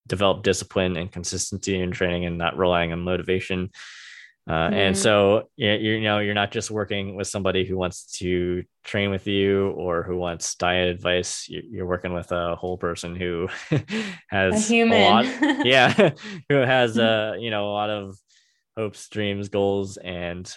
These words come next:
Speaker 1: uh, the variability of how effective you'll be with them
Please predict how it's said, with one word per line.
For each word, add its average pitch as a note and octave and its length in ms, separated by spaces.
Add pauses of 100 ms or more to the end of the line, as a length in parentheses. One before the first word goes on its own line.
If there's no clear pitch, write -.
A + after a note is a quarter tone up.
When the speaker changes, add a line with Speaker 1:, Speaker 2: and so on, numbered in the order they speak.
Speaker 1:
uh, F2 280 (260)
the G2+ 120
variability G2 880
of F2 480 (280)
how F#2 240
effective G2+ 640
you'll G2 160
be G2 180
with F#2+ 220
them F#2 340